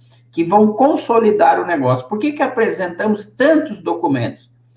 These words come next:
Não é? Pra evitar a fraude contra credores. O cara tá vendendo aquele imóvel pra fraudar um credor e tal, e aí vem esse credor com aquela chamada ação pauliana ou revocatória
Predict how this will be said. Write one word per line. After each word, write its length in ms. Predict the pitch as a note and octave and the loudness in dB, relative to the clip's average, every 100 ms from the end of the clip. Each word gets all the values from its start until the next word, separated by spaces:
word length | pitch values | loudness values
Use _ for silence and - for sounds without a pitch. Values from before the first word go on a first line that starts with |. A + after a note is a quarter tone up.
| _ _ | _ _
Não 100 | - | -2
é? 80 | - | 0
Pra 200 | - F3+ | 0 0
evitar 540 | G3+ G#3+ A3 - G3+ | 0 0 -2 0 2
a 80 | G#3+ | 2
fraude 460 | G#3+ - G3 G#3 G#3+ | 0 0 2 0 -2
contra 320 | G#3+ G#3 G#3+ | -4 -4 -6
credores. 720 | G#3+ B3+ A3 F#3 D#3 A#2 - | -8 -8 -4 -2 0 -2 -6
O 60 | - | -6
cara 240 | C3+ C#3+ | -2 -2
tá 120 | D3+ | -2
vendendo 420 | D3+ D#3+ D3 D3 D3 | -4 -2 -2 -2 -4
aquele 280 | D3 E3+ | -6 -8
imóvel 500 | G3 D#3 - - C#3 | -8 -4 0 0 -2
pra 160 | - C#3 | -4 -4
fraudar 500 | - C#3+ C#3 C#3 C#3 | -2 0 0 2 0
um 120 | C3+ | 0
credor 680 | B2+ D#3 D#3 C3+ D#3+ E3+ C#3+ | -4 -6 -4 -2 2 4 2
e 120 | B2+ | 0
tal, 360 | - D#3+ - - _ _ | 0 0 0 -8 _ _
e 60 | D3+ | -2
aí 140 | F#3 | -2
vem 240 | F#3 F3+ F3+ | -2 -4 -6
esse 220 | E3+ E3+ | -8 -12
credor 520 | - E3+ D3 D#3+ E3 | -6 -4 -2 0 0
com 80 | E3+ | -2
aquela 260 | D#3+ E3 E3 | -2 0 0
chamada 520 | - C#3+ D#3 F#3 F3 | 0 0 0 0 0
ação 300 | E3+ E3 D#3+ | 0 -2 0
pauliana 540 | D#3+ D#3 D3 C#3+ C#3+ | 0 0 0 0 0
ou 60 | C#3 | -2
revocatória 800 | C#3 C#3 C#3 C3 D3 E3 F#3+ | -2 -4 -4 -4 0 0 0